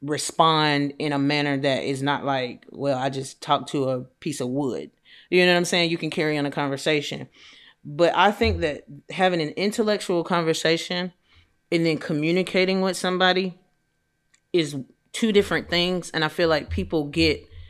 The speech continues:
those two things mixed up to where somebody can say to you, "Well, I was communi-, we communicate every night when we talk, blah, blah, blah, blah, blah." But that's not it. We're, we're just having an intellectual conversation. "How was your day? How you doing? You know,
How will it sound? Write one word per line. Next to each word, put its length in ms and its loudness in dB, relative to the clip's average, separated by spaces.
those 300 2
two 180 -4
things 320 -2
mixed 320 -2
up 240 -2
to 100 0
where 140 4
somebody 340 -2
can 200 -6
say 260 0
to 180 -10
you, 320 -2
"Well, 160 8
I 60 10
was 400 6
communi-, 380 -4
we 160 0
communicate 600 0
every 280 2
night 440 2
when 160 -4
we 140 -6
talk, 400 0
blah, 120 2
blah, 120 -6
blah, 140 0
blah, 100 -4
blah." 340 2
But 140 -6
that's 160 4
not 240 4
it. 360 2
We're, 340 0
we're 180 2
just 200 -2
having 260 2
an 60 -2
intellectual 520 -4
conversation. 580 -4
"How 120 0
was 160 -6
your 80 -12
day? 300 2
How 120 -2
you 160 -4
doing? 460 -2
You 140 -2
know, 460 0